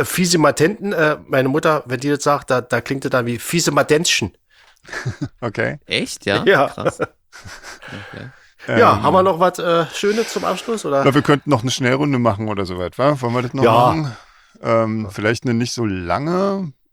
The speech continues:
Speaker 2: Oh, guck mal, wollen wir die von Kathi machen mit den Düften vielleicht?
Speaker 3: Ja.
Speaker 2: Ja?
Speaker 1: Mhm.
Speaker 2: Okay, na dann, ähm, frisch gemahlener Kaffee.
Speaker 3: Das wird aber schwer, das weiß ich jetzt schon.
Speaker 2: Ja, wahrscheinlich, ja.
Speaker 3: Das klingt alles tierisch köstlich.
Speaker 2: Ja, das stimmt.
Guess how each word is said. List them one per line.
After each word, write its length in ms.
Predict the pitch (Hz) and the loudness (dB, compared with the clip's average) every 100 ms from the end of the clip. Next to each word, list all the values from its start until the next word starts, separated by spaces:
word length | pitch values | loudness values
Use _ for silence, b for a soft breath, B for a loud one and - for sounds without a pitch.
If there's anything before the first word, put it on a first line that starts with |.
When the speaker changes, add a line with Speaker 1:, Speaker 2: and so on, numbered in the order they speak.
| - | 0
Speaker 2:
Oh, 160 | 101 | 2
guck 160 | - 185 | 2 0
mal, 180 | 131 104 | 0 2
wollen 120 | 131 | 2
wir 100 | 165 | 2
die 140 | 143 151 | 0 -2
von 200 | 151 135 | -2 0
Kathi 320 | 151 156 165 | -2 -2 -2
machen 320 | 160 156 160 | 0 0 -2
mit 220 | 147 - | -4 -4
den 120 | 131 107 | -4 -2
Düften 540 | 139 - 196 202 175 _ _ | -4 -4 -6 -6 -8 _ _
vielleicht? 460 | - 156 180 - - _ _ _ _ - | -8 -6 -6 -8 -18 _ _ _ _ -4
Speaker 3:
Ja. 340 | 190 123 269 - - | 0 0 -2 -8 -2
Speaker 2:
Ja? 260 | 120 151 208 | 2 2 0
Speaker 1:
Mhm. 280 | 120 147 208 _ _ _ B B B B B - | 4 4 2 _ _ _ B B B B B -12
Speaker 2:
Okay, 280 | - 107 82 _ - | -4 -2 -2 _ -2
na 100 | 85 | 2
dann, 420 | 98 196 185 127 | 2 2 0 -2
ähm, 360 | - 127 120 104 | 0 2 2 -2
frisch 300 | - 170 - | -2 -2 0
gemahlener 440 | 135 117 160 185 170 | 2 4 4 2 0
Kaffee. 280 | 175 - | 0 2
Speaker 3:
Das 100 | 196 | 0
wird 120 | 117 104 | 0 -2
aber 180 | 101 104 | -2 -2
schwer, 340 | - 117 113 | 2 4 4
das 160 | 98 90 | 2 -2
weiß 180 | 110 104 | -2 0
ich 120 | 95 | -2
jetzt 200 | 101 - | -4 -4
schon. 340 | - 87 87 92 _ _ _ _ | -4 -6 -6 -12 _ _ _ _
Speaker 2:
Ja, 400 | 127 101 101 160 - | 2 4 4 0 0
wahrscheinlich, 600 | 110 139 180 143 98 110 | 2 4 2 2 -2 -6
ja. 120 | 101 | -6
Speaker 3:
Das 160 | 104 117 | -8 -8
klingt 200 | 98 - | -6 -4
alles 420 | 123 120 - - _ _ | -4 -4 -10 -20 _ _
tierisch 360 | - 107 92 - | -10 -8 -8 -8
köstlich. 260 | 98 90 139 | -6 0 0
Speaker 2:
Ja, 300 | 113 143 - | 0 -4 -10
das 140 | 123 | -8
stimmt. 280 | - 135 101 | -6 -6 -6